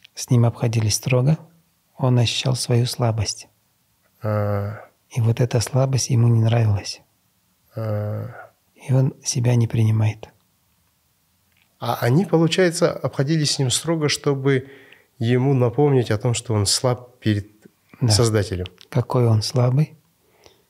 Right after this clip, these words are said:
Speaker 1: и как нельзя обходиться со слабыми.
Speaker 2: М.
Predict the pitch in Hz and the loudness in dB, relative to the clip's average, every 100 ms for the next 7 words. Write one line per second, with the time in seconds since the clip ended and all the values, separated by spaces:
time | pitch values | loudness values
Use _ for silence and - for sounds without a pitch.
0 | _ _ - 127 135 120 127 113 127 120 | _ _ -8 -4 -2 0 2 2 2 0
1 | - 117 120 120 - 117 127 123 113 110 | 0 0 0 -2 -2 -2 0 0 2 0
2 | - - _ _ _ _ _ _ _ _ | -2 -12 _ _ _ _ _ _ _ _
3 | _ _ _ _ 127 117 117 113 110 110 | _ _ _ _ -12 -10 -8 -8 -8 -10
4 | 110 | -12